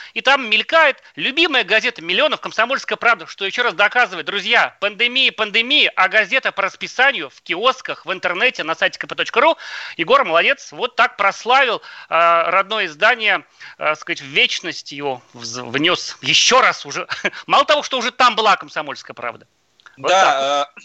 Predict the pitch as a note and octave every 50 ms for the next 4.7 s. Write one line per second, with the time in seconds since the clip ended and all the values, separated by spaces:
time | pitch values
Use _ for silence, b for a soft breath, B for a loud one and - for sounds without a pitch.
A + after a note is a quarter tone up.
0 | A3 F#3 E3+ D3 C3 D#3+ D3 D#3 F3+ F#3 F#3+ A3 G3 F3+ F3+ - E3+ D3 C#3+ -
1 | F3 F3 E3 - - D#3+ D3 C3+ B2 - _ _ _ _ _ _ _ _ _ _
2 | _ _ _ _ _ _ _ - - C3+ C3+ D3 F3 F3 E3 D#3+ D#3+ D#3 D3+ F3
3 | F3+ E3 D3+ - C#3+ C#3 C3+ - F3 E3 C#3 C3 C3 - C3+ D#3 D#3 - - G#3
4 | A3 A3 - - F#3 E3 C#3+ D3 D3 D3 C#3+ C3 -